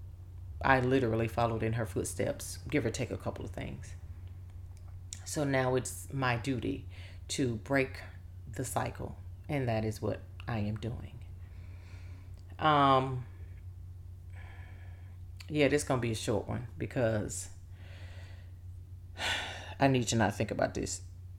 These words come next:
for a minute. But, um,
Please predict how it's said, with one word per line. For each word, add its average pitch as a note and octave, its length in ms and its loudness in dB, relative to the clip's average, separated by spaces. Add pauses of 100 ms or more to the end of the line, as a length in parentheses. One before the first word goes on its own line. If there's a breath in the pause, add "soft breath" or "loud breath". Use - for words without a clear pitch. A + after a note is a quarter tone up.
(300)
for - 160 2
a A1 40 4
minute. - 280 -2 (760)
But, D3 220 6
um, B2 440 6